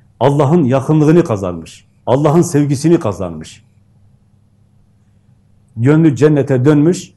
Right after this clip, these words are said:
cenneti burada kazanmış. Ama haksızsa, zahiri olarak kazanmış gibi görünebilir. Söyledim, bu mümince bir bakış değildir. O kaybetmiştir.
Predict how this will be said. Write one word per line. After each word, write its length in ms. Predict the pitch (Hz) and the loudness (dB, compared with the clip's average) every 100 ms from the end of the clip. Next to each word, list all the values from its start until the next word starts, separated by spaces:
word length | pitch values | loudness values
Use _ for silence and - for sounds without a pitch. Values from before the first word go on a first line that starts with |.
| - | -6
cenneti 520 | 113 170 135 139 156 | 0 0 0 0 2
burada 280 | 185 127 104 | 2 2 -2
kazanmış. 640 | 95 87 80 69 - - _ _ _ _ _ _ _ _ _ _ _ _ _ _ _ _ _ _ _ _ _ | -6 -10 -12 -16 -20 -20 _ _ _ _ _ _ _ _ _ _ _ _ _ _ _ _ _ _ _ _ _
Ama 300 | 165 185 160 | 2 2 2
haksızsa, 680 | 131 127 - 202 - 92 80 _ _ _ _ _ _ _ _ _ _ _ _ - | 2 -2 -2 -6 -6 -10 -12 _ _ _ _ _ _ _ _ _ _ _ _ -6
zahiri 420 | 110 131 147 175 | -2 2 4 4
olarak 440 | 151 135 156 - | 4 2 0 -2
kazanmış 400 | 135 135 147 147 | -2 0 0 -2
gibi 180 | 151 147 | -4 -2
görünebilir. 720 | 143 143 151 147 143 127 - _ _ _ _ | 0 0 2 0 0 -4 -8 _ _ _ _
Söyledim, 600 | 120 117 110 151 185 120 | -2 -2 -2 -4 -6 -4
bu 180 | 123 139 | -2 0
mümince 520 | 123 123 151 120 120 | 0 0 -2 -2 -2
bir 140 | 123 | -4
bakış 320 | 120 127 123 | -4 -8 -8
değildir. 440 | 127 82 73 71 - _ _ _ _ _ _ _ _ _ _ _ _ _ _ _ _ | -6 -6 -8 -18 -20 _ _ _ _ _ _ _ _ _ _ _ _ _ _ _ _
O 220 | 156 156 | 0 0
kaybetmiştir. 880 | 156 156 117 87 - 87 - - - | 0 0 0 -4 -10 -14 -16 -20 -20